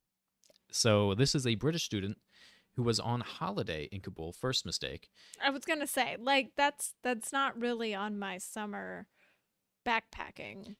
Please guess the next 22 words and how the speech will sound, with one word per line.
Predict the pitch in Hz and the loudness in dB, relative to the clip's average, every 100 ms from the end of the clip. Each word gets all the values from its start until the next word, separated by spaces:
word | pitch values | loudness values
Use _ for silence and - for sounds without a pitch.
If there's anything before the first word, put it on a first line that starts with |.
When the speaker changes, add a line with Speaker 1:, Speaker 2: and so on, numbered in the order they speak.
| - | -8
Speaker 1:
No. | 117 135 - | -6 -4 -4
Speaker 2:
list | 226 - - - - - - _ _ _ _ _ _ _ _ _ | -4 -6 -8 -10 -10 -14 -20 _ _ _ _ _ _ _ _ _
Speaker 1:
No. | 120 117 95 71 | -8 -6 -6 -4
Speaker 2:
for | 240 | -4
twenty | 214 214 196 | -4 -6 -8
twenty-two. | 202 - 190 - - 107 - 233 _ _ _ | -10 -12 -12 -12 -14 -14 -14 -18 _ _ _
So | - - - - - - | -20 -12 -10 -8 -10 -10
Speaker 1:
I'm | - 117 | -6 -4
sure | 151 | -4
the | 117 | -4
people | 120 170 190 | -4 0 0
are | |
great. | - 78 87 - _ _ _ _ _ _ - | -2 -6 -6 -8 _ _ _ _ _ _ -6
Speaker 2:
I'm | 233 | -6
sure, | 208 - 269 311 - 254 | -6 -10 -6 -6 -8 -10
but | 233 226 - 202 _ _ _ _ _ _ _ _ _ _ _ _ _ _ _ _ _ | -6 -6 -8 -16 _ _ _ _ _ _ _ _ _ _ _ _ _ _ _ _ _
Speaker 1:
Doesn't | 107 107 | -12 -6
seem | 104 95 | -4 -2
safe. | - 98 101 85 - | -2 0 0 -2 -6
Speaker 2:
No. | 262 285 311 - - - _ _ _ _ _ - - - - | -2 0 0 -4 -18 -20 _ _ _ _ _ -20 -18 -6 2
But | 359 415 | 4 4
okay. | 339 208 359 | 4 2 0